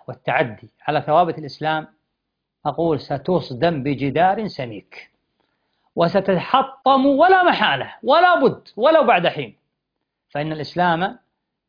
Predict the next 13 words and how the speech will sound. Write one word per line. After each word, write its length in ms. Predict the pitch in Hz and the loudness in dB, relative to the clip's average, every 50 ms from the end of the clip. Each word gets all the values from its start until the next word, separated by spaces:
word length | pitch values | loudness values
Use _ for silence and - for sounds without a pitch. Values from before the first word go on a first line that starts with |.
| _ - | _ -8
دين 280 | 127 131 165 190 202 196 | -4 -2 0 0 0 -2
قد 180 | - 156 - | -4 -6 -6
تكفل 460 | - 147 143 - 180 - - - 156 147 | -6 -8 -4 -4 -4 -4 -4 -4 -4 -2
الله 300 | 143 156 165 143 147 127 | 0 0 0 0 0 -2
عز 140 | 135 135 | -4 -4
وجل 240 | 127 147 160 151 143 | -4 -6 -4 -4 -4
بحفظه، 600 | 127 131 - - - 127 120 120 131 127 175 170 | -6 -6 -6 -8 -8 -10 -8 -10 -10 -8 -8 -8
"إنا 480 | 160 160 151 143 143 147 143 143 151 165 | -8 -6 -6 -6 -6 -8 -8 -12 -12 -12
نحن 260 | 165 151 - - 151 | -12 -12 -10 -8 -10
نزلنا 300 | 143 123 156 156 151 139 | -6 -6 -4 -4 -4 -4
الذكر 220 | 139 160 156 - | -4 -4 -4 -4
وإنا 300 | 143 143 156 156 151 147 | -4 -4 -2 -2 0 0
له 320 | 151 151 160 202 233 254 | 0 2 0 0 -2 -4